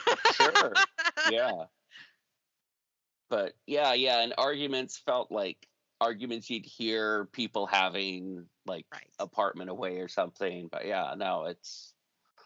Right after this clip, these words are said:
Speaker 1: in ways it felt very realistic, and in other ways it was so terrifying. And the terrifyingness comes from how mundane the movie is in parts.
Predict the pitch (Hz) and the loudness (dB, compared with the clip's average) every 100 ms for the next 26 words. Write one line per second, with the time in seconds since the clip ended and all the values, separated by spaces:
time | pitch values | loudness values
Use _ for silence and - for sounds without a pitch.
0 | - _ _ _ _ _ - 160 165 156 | -20 _ _ _ _ _ 0 2 4 2
1 | 160 139 - 147 113 120 120 127 127 123 | 2 -4 0 0 0 -4 -2 -2 -4 -4
2 | 123 113 110 - 123 - 110 - 113 117 | -4 -2 -4 -4 -6 -6 -6 -2 0 0
3 | 110 113 113 - 120 - 107 95 - - | 0 -2 -4 -4 -4 -2 -4 -6 -8 -10
4 | - - 120 123 127 131 147 143 139 120 | -4 0 0 2 0 0 0 0 0 0
5 | 101 101 98 98 - 107 107 104 107 110 | -2 -2 -6 -8 -6 -2 -2 -2 -2 -6
6 | - _ _ _ _ _ 147 - 170 302 | -10 _ _ _ _ _ -2 2 2 2
7 | - 127 110 107 107 - 127 117 117 - | 2 0 0 -2 -6 -4 -2 -2 -6 -4
8 | 113 110 107 - _ - 117 127 123 117 | -2 0 -4 -12 _ -4 -2 -2 -2 -4
9 | 104 110 123 147 110 101 101 - _ - | -4 -4 -2 -4 -4 -6 -10 -14 _ -10
10 | 101 113 143 165 101 87 87 82 - 78 | -6 -4 -2 -2 -2 -4 -8 -10 -6 -6
11 | 76 - - - - | -6 -10 -14 -12 -12